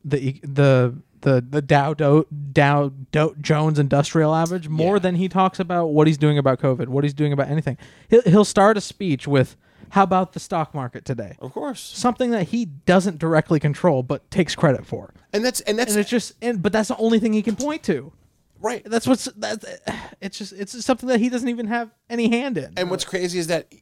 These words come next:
Speaker 2: with, even with, even with all this today that went down, we're still in a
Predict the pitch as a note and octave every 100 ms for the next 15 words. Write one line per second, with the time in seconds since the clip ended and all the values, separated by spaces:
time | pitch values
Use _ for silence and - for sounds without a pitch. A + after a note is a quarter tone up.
0 | _ D#3 C#3 C#3+ F#3+ A3+ A3 G3 - F#3
1 | G#3+ G#3+ G3+ C3+ F#3 F3+ E3+ - D3+ B2+
2 | F#3+ G3 - C3+ A2+ F#3+ G#3 - - _
3 | A#3+ A#3+ - - - G#3 G3+ - D#3+ C#3+
4 | A#2